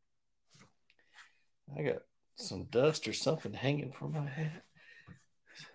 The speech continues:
Butterflies. Anyway, uh,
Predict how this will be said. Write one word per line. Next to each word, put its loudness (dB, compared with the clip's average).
Butterflies. 2
Anyway, 12
uh, 12